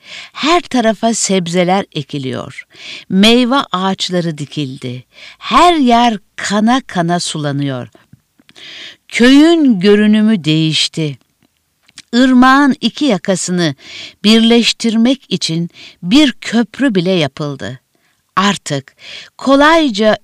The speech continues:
öte geçeye gidilip gelinebiliyor. Oradaki bahçeler de ekilip dikiliyor. Suyu gören herkes Gazer Usta'yı anmadan edemiyor. "İşin gücün rast gelsin." diyorlar.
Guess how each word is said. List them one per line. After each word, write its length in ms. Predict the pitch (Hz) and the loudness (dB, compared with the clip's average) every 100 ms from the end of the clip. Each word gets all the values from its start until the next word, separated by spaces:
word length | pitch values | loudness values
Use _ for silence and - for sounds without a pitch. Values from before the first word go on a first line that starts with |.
| - | -4
öte 300 | 208 - 262 | -4 -2 -4
geçeye 640 | - 165 - 180 175 196 | -2 -2 -2 -4 -2 -4
gidilip 720 | 165 156 151 175 202 - _ | -4 -6 -2 -2 -2 -4 _
gelinebiliyor. 960 | - 147 151 151 147 143 143 78 - - _ _ _ - - - - _ - | -6 -2 0 0 -2 -4 -6 -8 -14 -20 _ _ _ -20 -20 -20 -20 _ 0
Oradaki 720 | 320 381 330 247 214 233 175 | 2 4 4 2 0 -2 0
bahçeler 720 | 175 175 - 196 190 202 226 | -2 -2 -4 -2 0 0 -2
de 140 | 185 170 | -2 -4
ekilip 560 | - 185 - 165 170 _ | -4 -4 -4 -4 -6 _
dikiliyor. 720 | - - 143 131 110 117 - - _ _ - - - | -12 -6 -6 -6 -8 -14 -18 -20 _ _ -20 -20 -20
Suyu 560 | - - - 285 339 339 | -10 -6 2 4 4 4
gören 400 | 196 165 160 156 | 2 0 0 -2
herkes 880 | 143 - 214 254 - 135 123 117 - - - - - | -4 -4 -2 -2 -4 -8 -8 -10 -18 -20 -20 -14 -8
Gazer 600 | 196 233 254 277 311 285 - | 0 2 4 4 2 0 -4
Usta'yı 500 | 190 - 190 180 175 - | -4 -4 -2 -2 -4 0
anmadan 720 | 208 254 233 185 175 190 190 - | 2 4 4 2 0 -2 -4 -6
edemiyor. 720 | 170 156 139 127 113 - - _ _ _ _ - - _ _ | -4 -2 -2 -4 -8 -10 -12 _ _ _ _ -20 -20 _ _
"İşin 640 | - 285 - 277 294 262 226 | 0 2 2 2 4 4 4
gücün 520 | 226 180 220 214 202 | 2 0 0 2 2
rast 320 | 214 226 - | 2 0 -2
gelsin." 640 | 185 165 165 - 151 147 135 | 0 0 -2 -6 -6 -4 -4
diyorlar. 680 | 143 139 127 123 113 - | -4 -4 -6 -8 -10 -12